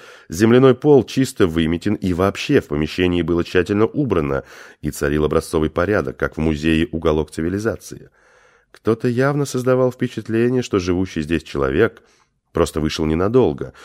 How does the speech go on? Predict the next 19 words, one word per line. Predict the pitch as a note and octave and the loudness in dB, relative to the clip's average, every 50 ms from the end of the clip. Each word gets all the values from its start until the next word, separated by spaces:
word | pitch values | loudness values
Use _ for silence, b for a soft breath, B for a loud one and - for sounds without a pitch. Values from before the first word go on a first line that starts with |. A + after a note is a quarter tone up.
| B B B B | B B B B
но | B D#2 D#2+ D2 C#2+ | B 2 2 2 2
скоро | - - - D2+ C#2 | 0 0 -2 0 0
обязательно | C2+ C2+ D2 D2 C#2+ C#2+ - D#2 D2+ D2+ | 0 -2 -2 0 -2 -2 -2 -2 -2 -2
вернется. | D#2 F#2 G2 G#2+ G2 C#2+ - - - - - _ _ _ _ _ _ _ _ _ _ _ _ _ _ | -2 -2 -2 -2 -4 -6 -6 -10 -18 -18 -20 _ _ _ _ _ _ _ _ _ _ _ _ _ _
Вот | - - C2+ D#2 G2 - | -14 -8 -6 -4 -4 -4
и | A#2+ | -8
все | - - - A2+ | -8 -6 -4 -2
его | A2+ A2+ A#2+ A#2 | 0 0 0 -2
вещи | F#2+ D#2+ D2+ D2+ - - - | -2 -2 -4 -6 -6 -10 -14
в | C#2 | -12
целости | - - E2 D#2 F2 F#2+ - - G2+ | -6 -4 -2 -2 -2 -2 -4 -6 -8
и | G2 | -8
сохранности. | - - F#2 - - C#2+ C#2 C2+ C2 B1+ - - - C2 C2 C2 b b b b b b b b b b b b _ _ _ _ _ | -8 -8 -8 -4 -4 -2 -2 -2 -4 -8 -10 -12 -12 -12 -12 -12 b b b b b b b b b b b b _ _ _ _ _
Только | - D2 C#2 C2+ - - - C#2+ C#2 C#2 C2+ - _ _ _ _ _ | -6 -6 -6 -6 -8 -8 -6 -4 -4 -4 -4 -6 _ _ _ _ _
в | _ _ | _ _
чем | - - - D#2+ C#2+ | -8 -2 0 0 0
он | D2 C#2+ | 0 -2
тогда | D2+ D2+ D2 D#2+ | -4 -6 -6 -8
ходит? | E2 - - F#2+ D2 - - _ | -6 -4 -4 -4 -4 -6 -12 _